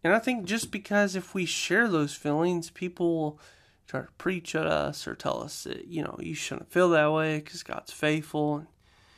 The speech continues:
And don't get me wrong, like, He is. But what if we as a church, instead of the first thing that we do is respond out of, "Hey, brother, like,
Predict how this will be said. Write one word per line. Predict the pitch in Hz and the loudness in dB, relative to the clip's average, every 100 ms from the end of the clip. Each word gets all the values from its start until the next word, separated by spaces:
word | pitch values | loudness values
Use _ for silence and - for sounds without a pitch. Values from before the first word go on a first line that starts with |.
| _ _ | _ _
And | - 160 | 0 4
don't | 262 | 6
get | 208 | 6
me | 139 | 6
wrong, | 135 147 190 151 | 6 8 8 8
like, | 127 - - | 2 -10 -12
He | - 160 - 151 | -8 -4 0 0
is. | 151 - - - - - _ _ _ _ _ _ _ _ _ _ _ _ _ _ _ _ _ _ _ _ 160 | 0 -4 -14 -16 -18 -20 _ _ _ _ _ _ _ _ _ _ _ _ _ _ _ _ _ _ _ _ -6
But | 143 135 | -2 2
what | 139 190 | 6 6
if | 202 202 | 6 2
we | 160 170 175 | 0 2 4
as | 151 143 | 4 0
a | |
church, | 135 - 143 131 - - - - - _ _ _ _ _ _ _ _ _ _ _ | -6 -4 -2 0 -2 -8 -8 -8 -14 _ _ _ _ _ _ _ _ _ _ _
instead | 147 147 - 143 | -2 -2 0 2
of | 151 139 | 2 -2
the | |
first | 135 - 151 160 - | -8 0 2 2 0
thing | - 143 147 | 0 2 2
that | 147 - | 0 -2
we | 151 | -8
do | 143 139 143 139 - | -2 0 0 0 -4
is | 147 143 | -6 -6
respond | 139 - 135 135 139 131 | -6 -4 0 2 2 0
out | 127 131 | -2 -2
of, | 127 135 - - 269 247 _ _ _ 143 | -8 -12 -20 -20 -20 -20 _ _ _ -8
"Hey, | 151 156 147 | -2 2 2
brother, | 139 139 139 139 135 | 2 0 0 0 0
like, | 135 127 - | -2 -6 -12